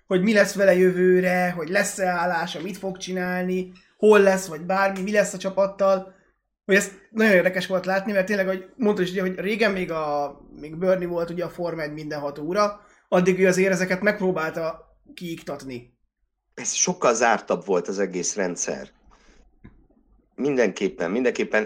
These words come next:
Speaker 2: Ö, ez, ez a Netflix sorozat szerintem nagyon-nagyon, ö, hogy mondjam, egy nagyon jó ötlet volt, és nagyon jó, hogy a, hogy maga a, a, a sportág,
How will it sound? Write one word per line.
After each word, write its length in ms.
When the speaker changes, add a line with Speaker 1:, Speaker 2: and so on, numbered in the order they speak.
Speaker 2:
Ö, 300
ez, 240
ez 140
a 60
Netflix 400
sorozat 440
szerintem 760
nagyon-nagyon, 1000
ö, 240
hogy 180
mondjam, 420
egy 80
nagyon 260
jó 200
ötlet 260
volt, 200
és 100
nagyon 300
jó, 140
hogy 120
a, 180
hogy 180
maga 440
a, 220
a, 360
a 40
sportág, 580